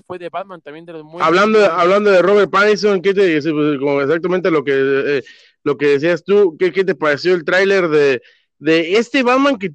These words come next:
Speaker 2: que yo personalmente, a mí me emocionó porque es, ok, ok, nos vamos a meter al mundo de multiversos, te vamos a presentar varios tipos de Batmans. Hay Batmans buena onda, hay Batmans mala onda, hay Batmans,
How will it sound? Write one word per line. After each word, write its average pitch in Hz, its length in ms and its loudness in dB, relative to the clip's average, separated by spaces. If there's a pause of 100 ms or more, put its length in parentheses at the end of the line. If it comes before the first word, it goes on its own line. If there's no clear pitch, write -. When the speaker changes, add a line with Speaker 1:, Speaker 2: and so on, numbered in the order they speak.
(140)
Speaker 2:
que 160 240 -2
yo 240 180 0
personalmente, 240 840 -2
a 180 120 0
mí 208 100 0
me 247 120 0
emocionó 180 720 0
porque 190 440 0
es, 196 200 -2
ok, 190 200 -4 (100)
ok, 185 120 -2 (480)
nos 160 140 0
vamos 240 160 0
a 233 40 0
meter 190 280 -2
al 226 80 0
mundo 233 240 0
de 220 60 2
multiversos, 185 680 -4
te 196 80 -2
vamos 196 260 0
a 175 60 -4
presentar 151 500 -2 (100)
varios 214 460 0
tipos 202 480 -2
de 147 240 0 (460)
Batmans. 190 560 -2
Hay 170 160 0
Batmans 208 400 0
buena 202 240 0
onda, 208 360 0
hay 175 100 0
Batmans 185 400 0
mala 185 280 0
onda, 202 400 0
hay 175 100 0
Batmans, 180 540 -2